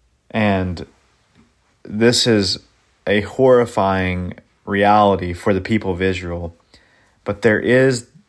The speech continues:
the glimmer of hope. And, and we see this hope even in the midst of God saying the punishment for this, their disobedience. He still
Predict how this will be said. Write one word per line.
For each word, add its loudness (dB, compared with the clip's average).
the -4
glimmer 2
of 2
hope. -6
And, -6
and -6
we 2
see -4
this 0
hope -2
even 2
in 0
the -4
midst 0
of 0
God 4
saying -4
the -14
punishment -6
for -12
this, -2
their -2
disobedience. -4
He 2
still 0